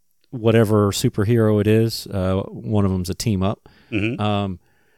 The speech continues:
Speaker 1: which ones, uh, rank 'em? Uh, let's rank 'em. Like, uh,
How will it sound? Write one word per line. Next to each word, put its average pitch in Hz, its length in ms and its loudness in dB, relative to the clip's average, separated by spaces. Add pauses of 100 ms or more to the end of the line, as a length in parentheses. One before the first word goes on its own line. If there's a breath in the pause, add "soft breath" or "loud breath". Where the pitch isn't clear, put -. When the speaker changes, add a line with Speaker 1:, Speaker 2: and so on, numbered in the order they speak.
(440)
Speaker 1:
which - 340 0
ones, 202 1000 -2
uh, - 140 0 (280)
rank 185 320 2
'em? - 200 -4 (180)
Uh, - 160 0
let's 180 200 0
rank 185 220 0
'em. 90 140 -4
Like, 110 280 -2
uh, 131 120 -6